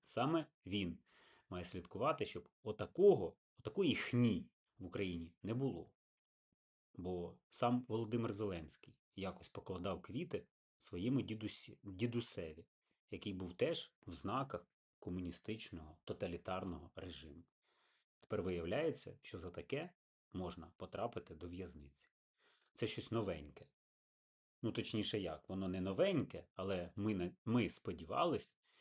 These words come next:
що з цим буде поборено, такі явища будуть подолані. Але ні. Ні, бо ідеологія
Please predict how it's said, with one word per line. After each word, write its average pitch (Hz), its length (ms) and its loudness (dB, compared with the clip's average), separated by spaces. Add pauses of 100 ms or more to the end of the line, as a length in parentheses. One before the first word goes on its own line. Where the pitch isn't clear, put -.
(220)
що 85 360 -6
з - 180 -4
цим 151 360 2 (160)
буде 110 440 4 (320)
поборено, 104 600 2
такі - 220 -8
явища 110 440 2
будуть 107 280 -6
подолані. 90 680 0 (800)
Але 113 220 2
ні. 104 340 0 (640)
Ні, 117 320 4 (140)
бо 110 300 2
ідеологія 104 840 6